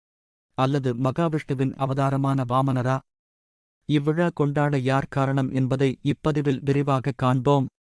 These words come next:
இந்தியாவில் மிகவும் எதிர்பார்க்கப்படும்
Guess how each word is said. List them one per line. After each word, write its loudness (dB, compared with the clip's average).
இந்தியாவில் 0
மிகவும் 0
எதிர்பார்க்கப்படும் -2